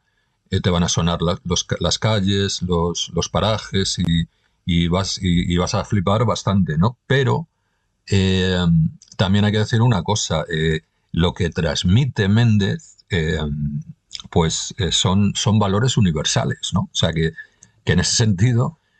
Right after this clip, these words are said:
casi daría igual que estuvieran escritas en Barcelona que en Madrid, que, que, que en Berlín, ¿no? Porque lo, lo que se transmite ahí, pues, es un poco miseria, desesperanza y también mucha ternura, ¿no?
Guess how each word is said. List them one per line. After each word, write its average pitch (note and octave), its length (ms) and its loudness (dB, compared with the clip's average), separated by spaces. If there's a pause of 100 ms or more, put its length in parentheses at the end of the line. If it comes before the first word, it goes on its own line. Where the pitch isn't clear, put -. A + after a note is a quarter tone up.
(120)
casi G#2+ 220 2
daría G#2 260 2
igual F#2 280 0
que G#2+ 60 -2
estuvieran F#2 400 0
escritas F#2 340 0
en F#2 120 4
Barcelona F2+ 500 0
que G#2+ 80 -2
en G2+ 100 2
Madrid, E2+ 380 2
que, G2 260 0
que, E2 280 -4
que - 120 -2
en E2 80 0
Berlín, E2 520 0
¿no? - 180 -8 (500)
Porque E2+ 200 2
lo, E2 220 2
lo E2 140 -2
que D#2+ 80 -2
se - 120 -4
transmite F2 580 0
ahí, G2+ 220 0
pues, G2+ 220 -2
es F2 140 -2
un F2+ 160 2
poco F#2 440 0 (800)
miseria, F#2 1080 0 (300)
desesperanza F#2 1120 -2
y F2 120 -2
también F2 380 2
mucha G2+ 440 2
ternura, D#2+ 560 -2
¿no? - 140 -16